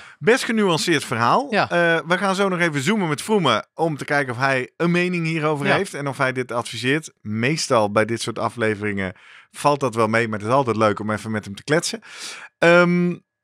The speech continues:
Speaker 1: ik denk dat we de belangrijkste punten hebben gemaakt, toch?
Speaker 2: Zeker.
Speaker 1: Allereerst, wat ik net al zei, niet zomaar aan de pillen en potjes, even goed over nadenken. Ja aan de vis.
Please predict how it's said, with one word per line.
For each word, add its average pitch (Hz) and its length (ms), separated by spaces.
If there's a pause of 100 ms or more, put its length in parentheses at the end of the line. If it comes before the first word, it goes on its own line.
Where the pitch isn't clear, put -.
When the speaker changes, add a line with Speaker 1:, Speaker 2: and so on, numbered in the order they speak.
(180)
Speaker 1:
ik 190 140
denk 220 140
dat 196 100
we 185 60
de 170 60
belangrijkste 196 440
punten 185 200
hebben 147 180
gemaakt, 165 320
toch? - 280 (260)
Speaker 2:
Zeker. 135 400 (100)
Speaker 1:
Allereerst, 175 640
wat 147 160
ik 139 60
net 147 120
al 135 120
zei, 120 340 (100)
niet 196 280
zomaar 180 360
aan 135 100
de 127 60
pillen 127 320
en 117 100
potjes, 165 380
even 160 220
goed 151 180
over 123 160
nadenken. 185 540 (540)
Ja 127 680
aan 139 200
de 113 80
vis. 127 440